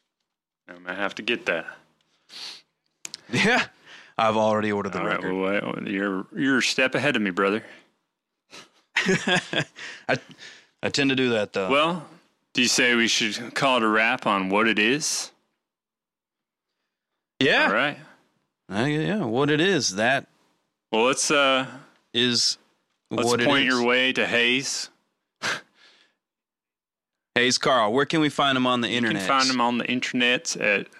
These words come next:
Speaker 1: Twitter at Hayes Carll. That's H A Y E S C A R L L.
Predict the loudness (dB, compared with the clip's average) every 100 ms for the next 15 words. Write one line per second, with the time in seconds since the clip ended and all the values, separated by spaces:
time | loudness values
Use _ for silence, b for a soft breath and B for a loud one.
0 | B B B -6 -2 0 0 0 0 -2
1 | 0 0 0 -2 -14 B B B _ -4
2 | 0 2 2 -2 -2 0 2 4 2 -2
3 | -8 _ _ _ -2 0 -2 -2 -2 0
4 | -2 0 0 2 2 2 2 0 -2 -4
5 | -2 0 0 -2 -6 -8 -6 -2 -2 -2
6 | 0 0 -2 -2 0 2 0 -4 -4 -2
7 | 0 0 -2 -8